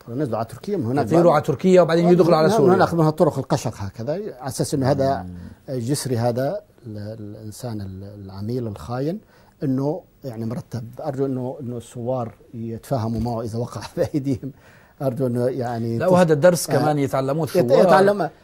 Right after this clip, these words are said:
Speaker 2: خوفًا
Speaker 1: إذا
Speaker 2: الاختراق
Speaker 1: الاختراق،
Speaker 2: وال-
Speaker 1: لأنه قضية الرفع الصوت.
Speaker 2: آه.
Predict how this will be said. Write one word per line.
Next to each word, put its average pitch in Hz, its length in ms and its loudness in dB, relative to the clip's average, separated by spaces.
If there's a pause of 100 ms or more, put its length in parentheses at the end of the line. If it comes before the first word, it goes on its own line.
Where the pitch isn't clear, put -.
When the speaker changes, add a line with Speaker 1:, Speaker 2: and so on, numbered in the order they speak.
(140)
Speaker 2:
خوفًا 180 280 4
Speaker 1:
إذا 180 100 4
Speaker 2:
الاختراق 165 800 4
Speaker 1:
الاختراق، 170 640 6
Speaker 2:
وال- 156 80 4
Speaker 1:
لأنه 165 200 4
قضية 202 320 4
الرفع 185 280 4
الصوت. 180 300 2
Speaker 2:
آه. 98 260 -14